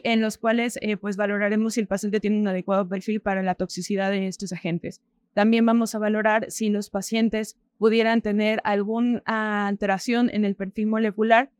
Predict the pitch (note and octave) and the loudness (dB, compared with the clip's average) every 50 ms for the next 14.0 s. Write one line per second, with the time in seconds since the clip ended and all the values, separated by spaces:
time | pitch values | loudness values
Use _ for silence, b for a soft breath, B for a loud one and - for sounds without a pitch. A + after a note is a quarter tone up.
0 | _ _ _ - G#3 G#3+ G#3+ G#3 - A3+ G#3 G#3 G#3 G#3 G#3 F#3 F3+ G3+ - - | _ _ _ 4 4 4 4 2 0 -2 -2 0 0 0 0 0 0 -2 -2 -2
1 | G#3+ G#3 G#3+ G#3+ G#3 F#3+ G3 G3 G3 - G#3 G#3 G3+ G3 A3 A3 G#3+ G3+ F3+ G#3 | 0 0 0 0 0 -2 -2 -2 -2 -2 -2 -4 -2 -2 -2 -2 -2 -2 -2 -4
2 | G3+ G3+ G3+ G3+ G3 F#3 B3 A#3+ B3 C4 - - A3 A3 G#3+ G3+ G3 F#3 G3+ G3 | -4 -4 -4 -6 -2 2 2 4 4 4 2 0 0 0 0 0 -2 -2 -4 -4
3 | G3 F#3+ - A3+ G#3+ G#3+ A3 A3 G#3+ - - - G3 G3 F#3+ F#3+ F#3 F#3 - _ | -4 -4 -4 -2 0 0 0 0 -2 -4 -6 -4 -4 -2 -2 -2 -2 -4 -6 _
4 | _ _ _ _ _ G#3 G3 G3+ G3+ G3+ G3 G3 G3 F#3+ - G#3+ A3 G#3+ - A3 | _ _ _ _ _ -4 -2 0 0 0 0 0 0 0 0 0 -2 -2 -2 -2
5 | A3+ A3 G#3+ G#3 G3+ G3+ F#3 - D#3+ G3+ G3+ G3 F#3+ F3 C4+ C#4 B3 C4 C4 - | -2 -2 0 0 0 0 0 0 0 0 0 0 -2 0 0 0 0 0 0 0
6 | A3+ G#3+ G#3+ G#3 G3+ F3+ G3+ - A3+ A#3 A3+ G#3+ G3 F#3 F#3+ G3+ G3+ G#3+ G#3+ G3+ | 0 0 0 0 0 -2 -2 0 0 0 0 0 -2 -2 -2 -2 -2 -2 -2 -2
7 | G3 G#3 G3 A3 G#3+ G3 - B3 A#3 A3+ A#3+ A3+ - - - - A3 G#3+ G#3 - | -4 -4 -2 -2 -2 0 0 0 0 0 -2 -6 -8 -8 -4 -2 -2 0 -2 0
8 | - G#3+ G#3+ A3 A3 A3+ G#3+ G3+ G3 G3 F#3+ G3 G3+ F3+ - G#3 G#3 G#3 G#3+ A3+ | 2 2 2 4 2 0 0 -2 -2 -2 -4 -6 -6 -4 -2 0 0 2 2 0
9 | G3+ G#3 G#3+ - B3 A#3+ B3 B3+ G#3+ - _ - F#3+ F#3 F#3+ F#3+ F#3 - G#3 G#3 | 0 -2 -4 0 2 2 2 2 0 -2 _ 2 2 4 4 4 2 2 2 0
10 | G#3+ G#3 F3+ A3 G#3+ A3+ G#3+ A3+ A3 G#3+ - G3 F#3 F#3 G3 F#3+ - G#3 G#3 G#3+ | 0 0 -2 -2 -2 -2 0 0 0 0 0 -4 -4 -4 -6 -6 -4 -4 -2 0
11 | A3 A3+ A3 - C4 B3+ B3+ B3 C#4+ - - _ _ _ _ _ - C4 - C#4+ | 0 -2 -2 -2 0 4 4 4 4 2 0 _ _ _ _ _ -2 0 0 0
12 | C#4 - B3 A3+ A3 - G#3+ - A#3+ A3 G3+ A#3 - - A3 F3+ - F#3+ G#3 G#3+ | 0 2 2 2 2 0 -2 -2 -2 -4 -4 -6 -4 -4 -4 -4 0 0 0 0
13 | G#3 A3 A3 G#3 G3+ G3+ G3 - A3+ A3 G#3+ G3+ G3+ G#3 G#3 G3+ G#3+ A3+ B3+ C#4 | 2 0 0 -2 -2 -2 -4 -2 -2 -2 -2 -2 -4 -4 -2 2 4 4 4 2